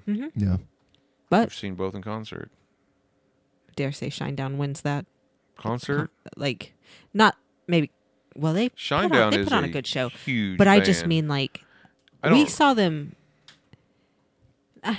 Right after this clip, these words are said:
Speaker 1: they were big when we saw them, but
Speaker 3: Who? Shinedown?
Speaker 1: Shinedown.
Speaker 3: Yeah, what, eight years ago?
Speaker 1: Yeah, like, they were big, but
Speaker 2: That's, like,
Speaker 1: now
Speaker 2: the
Speaker 1: they're,
Speaker 2: height,
Speaker 1: like,
Speaker 2: height of their
Speaker 3: Actually, nine years
Speaker 1: astronomical,
Speaker 3: ago.
Speaker 1: I
Speaker 2: Well,
Speaker 1: think.
Speaker 2: so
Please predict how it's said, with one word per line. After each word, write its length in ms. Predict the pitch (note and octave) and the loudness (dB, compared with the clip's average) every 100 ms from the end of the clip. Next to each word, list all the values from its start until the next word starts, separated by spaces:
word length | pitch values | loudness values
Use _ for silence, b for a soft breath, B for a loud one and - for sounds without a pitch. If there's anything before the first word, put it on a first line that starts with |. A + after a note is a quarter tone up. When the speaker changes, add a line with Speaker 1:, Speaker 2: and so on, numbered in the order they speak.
| G#3+ | -4
Speaker 1:
they 240 | G3+ D#4 | 0 4
were 140 | F#4+ | 4
big 400 | F3 - D3 B3+ | 4 4 4 4
when 120 | D3+ D3+ | 2 0
we 120 | D3 | 0
saw 260 | - C3 | 0 2
them, 240 | C3+ D3 D3 | 2 0 0
but 140 | - A2+ | 0 0
Speaker 3:
Who? 160 | F2 G2 | -2 -14
Shinedown? 340 | - - A#2+ C#3 G3 D3+ | -14 -8 -4 2 2 2
Speaker 1:
Shinedown. 300 | C3+ - D#3 - | 0 -4 -8 -10
Speaker 3:
Yeah, 240 | - C3+ A2 _ _ | -12 -10 -12 _ _
what, 220 | G2 E2+ _ _ _ | -6 -6 _ _ _
eight 180 | G#2 G2+ | -8 -6
years 240 | G#2 A2+ | -6 -8
ago? 280 | A#2 B2 C#3 C#3+ | -10 -12 -12 -4
Speaker 1:
Yeah, 280 | F3+ C3 A#2 | 0 0 0
like, 200 | E3 D#3 | -2 0
they 140 | G#3+ | 2
were 140 | A3+ F3+ | 2 2
big, 340 | D3 D3 C3 | 2 0 0
but 100 | D3 | -4
Speaker 2:
That's, 140 | - | 0
like, 60 | - | 2
Speaker 1:
now 180 | F3 G#3+ | 4 4
Speaker 2:
the 60 | G#3 | 6
Speaker 1:
they're, 40 | F3+ | 4
Speaker 2:
height, 80 | |
Speaker 1:
like, 360 | - D3 C3 - | 4 4 0 -2
Speaker 2:
height 220 | A2+ A2+ | 0 2
of 100 | A2 | 2
their 260 | G#2 G2 F#2+ | 2 0 0
Speaker 3:
Actually, 300 | - A#2+ - | -4 -4 -4
nine 120 | D3 | 0
years 120 | A2 G#2+ | 0 2
Speaker 1:
astronomical, 580 | D3+ C#3+ D3 D3 C#3+ | 2 2 2 0 -2
Speaker 3:
ago. 120 | - C#3+ | -2 4
Speaker 1:
I 40 | |
Speaker 2:
Well, 160 | C3+ B2+ | 6 6
Speaker 1:
think. 260 | - - - | 4 -8 -10
Speaker 2:
so 480 | - C3+ B2 A2 | 2 6 6 4